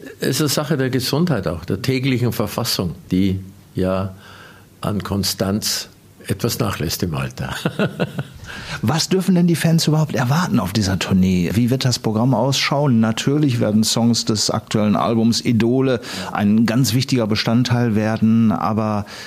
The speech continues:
Speaker 2: was darf man sonst noch so, wenn Sie das schon verraten können, erwarten?
Speaker 1: Sicher kann ich das sagen. Im Grunde genommen, äh, es, mein,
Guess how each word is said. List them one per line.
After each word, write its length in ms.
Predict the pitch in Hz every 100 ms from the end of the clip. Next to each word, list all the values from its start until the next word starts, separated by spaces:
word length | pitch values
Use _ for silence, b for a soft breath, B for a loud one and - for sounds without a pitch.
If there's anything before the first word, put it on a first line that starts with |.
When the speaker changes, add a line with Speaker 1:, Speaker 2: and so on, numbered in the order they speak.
| B -
Speaker 2:
was 280 | 110 131 -
darf 260 | 135 135
man 160 | 139 147
sonst 300 | - 185 -
noch 140 | -
so, 360 | - 104 98 98
wenn 160 | 143
Sie 80 | 143
das 120 | 117
schon 180 | 120 120
verraten 640 | 101 107 123 120 104 98 - -
können, 400 | - 131 123 107
erwarten? 520 | - 98 98 80 80 -
Speaker 1:
Sicher 280 | - 156 175
kann 200 | 120 110
ich 60 | 104
das 180 | 95 -
sagen. 180 | 107
Im 120 | 110 98
Grunde 260 | 113 123
genommen, 440 | 123 113 113 113 110
äh, 1200 | 104 104 104 101 104 101 92 - - - - -
es, 420 | - - - -
mein, 300 | - 110 110